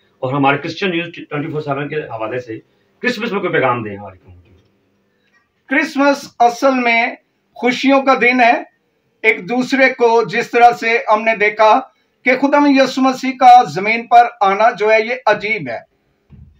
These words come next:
Speaker 2: हम बाइबल मुकद्दस को देखें तो यशायाह ने आठ सौ साल पहले इस बात की पेशन गोई की है कि वो अजीब मुशीर, खुदाए कादर, अब्दियत का बाप और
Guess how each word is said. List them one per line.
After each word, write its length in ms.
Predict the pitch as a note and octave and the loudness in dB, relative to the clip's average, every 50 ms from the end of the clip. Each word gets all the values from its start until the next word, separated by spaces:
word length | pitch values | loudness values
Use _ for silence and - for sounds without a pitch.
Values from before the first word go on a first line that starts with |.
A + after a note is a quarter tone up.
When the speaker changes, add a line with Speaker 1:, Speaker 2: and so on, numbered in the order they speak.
| _ _ _ _ _ _ _ | _ _ _ _ _ _ _
Speaker 2:
हम 180 | - A#3 C4 C4+ | 4 4 6 8
बाइबल 300 | B3 B3 C4 C4 C4+ C#4 | 6 6 6 6 4 4
मुकद्दस 500 | C4+ C4+ B3+ - B3 B3 C4 C4 B3 - | 4 2 2 0 -2 0 0 -2 -2 0
को 140 | - A#3+ A#3 | -2 -2 0
देखें 420 | F3+ G#3+ A3+ A3 - A#3+ B3+ B3 | 2 0 0 2 0 -2 -2 -2
तो 100 | - A#3+ | -2 -4
यशायाह 640 | A3+ G3 G#3+ G#3+ G#3 - - G3+ G3+ A3 A#3 A#3 A#3 | -2 0 0 0 0 0 2 2 4 6 4 4 2
ने 260 | G#3 G3+ G3+ A3+ C4 - _ _ _ _ _ _ - | 2 -2 -2 -2 -4 -10 _ _ _ _ _ _ 4
आठ 180 | G#3+ A#3 C#4+ C#4+ | 6 6 6 4
सौ 220 | - - B3+ B3+ | 2 -2 -2 -2
साल 280 | - - - A3+ A3+ A3+ | 0 2 4 6 6 6
पहले 380 | G#3+ A3+ A3 G#3+ G#3+ A3 A3+ | 4 2 2 2 2 2 -2
इस 260 | A3+ A3+ G#3+ F#3+ - - | -2 -4 -6 -6 -4 0
बात 220 | F#3+ F#3 F#3 F#3 F#3 - | 2 2 2 2 0 -4
की 60 | G#3 | -8
पेशन 400 | G3+ G3+ G3 E3+ - G3+ G3+ F3 | -6 -4 -6 -4 -4 -8 -6 -4
गोई 140 | E3 F3+ G3+ | -2 -2 -2
की 240 | G#3+ - C4 B3 | -2 -4 -4 0
है 300 | B3 A#3 A3+ B3+ - - - _ _ _ _ _ _ _ | 2 2 2 2 2 -2 -8 _ _ _ _ _ _ _
कि 80 | - B3+ | 0 2
वो 140 | B3+ C#4+ | 4 4
अजीब 600 | D4 D4+ - - B3+ B3+ F3 D#3+ A#3+ C#4 D4 D4 D4+ | 4 4 4 4 4 4 2 0 0 2 2 2 2
मुशीर, 520 | C#4 B3+ A#3+ - - B3 B3+ C4+ C4+ C4 | 2 0 0 -2 0 0 2 2 2 0
खुदाए 440 | B3+ - - A#3+ - G#3+ A#3 B3 C4 | -2 -4 -4 2 4 6 6 6 4
कादर, 460 | - - A#3+ A3+ A#3 A#3 B3 A#3+ B3+ | 4 4 6 6 6 6 4 2 2
अब्दियत 560 | B3+ - A#3+ A3+ A3 G3 A3 A#3 A#3+ A#3+ A#3 - | 2 4 2 2 2 2 -2 2 2 2 2 4
का 100 | A#3 A3 | 4 4
बाप 300 | G#3 G3+ G#3 G#3+ A3 A3 - | 4 6 6 4 4 4 4
और 280 | A3 A#3 C#4 C#4+ C4+ | 4 4 4 2 -2